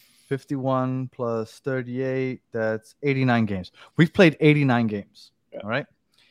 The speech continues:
Speaker 1: Eighty-nine games, and it's a hundred sixty-two game season. We have seventy-three games left.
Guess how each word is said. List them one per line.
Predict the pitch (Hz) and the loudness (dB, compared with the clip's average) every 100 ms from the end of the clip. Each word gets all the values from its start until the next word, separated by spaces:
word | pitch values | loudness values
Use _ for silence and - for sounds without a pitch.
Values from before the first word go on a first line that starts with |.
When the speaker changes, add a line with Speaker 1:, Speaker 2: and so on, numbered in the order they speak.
| _ _ - | _ _ -6
Speaker 1:
Eighty-nine | 156 180 180 175 175 | -4 -2 0 0 0
games, | 156 170 175 180 - - - | -2 -2 -2 -4 -8 -16 -12
and | |
it's | 123 | -8
a | 127 | -6
hundred | 160 160 | -6 -6
sixty-two | 156 156 139 156 | -10 -14 -12 -10
game | 143 143 | -6 -6
season. | - 151 151 | -4 -4 -2
We | 143 | -2
have | 120 | -4
seventy-three | - 165 151 143 - 135 | -2 -2 -2 -6 -6 -6
games | 123 120 101 | -2 -4 -4
left. | 104 - _ | -10 -12 _